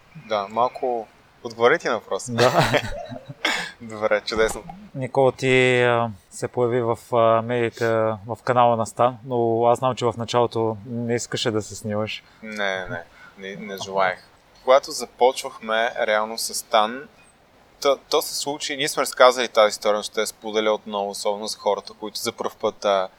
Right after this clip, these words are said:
Speaker 1: чуват нашите имена, много спонтанно. Реално обща приятелка ни свърза,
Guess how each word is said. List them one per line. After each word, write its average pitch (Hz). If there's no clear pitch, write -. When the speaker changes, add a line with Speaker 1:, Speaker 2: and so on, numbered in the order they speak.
Speaker 1:
чуват 127
нашите 110
имена, 101
много 135
спонтанно. 101
Реално 123
обща -
приятелка 120
ни 110
свърза, 123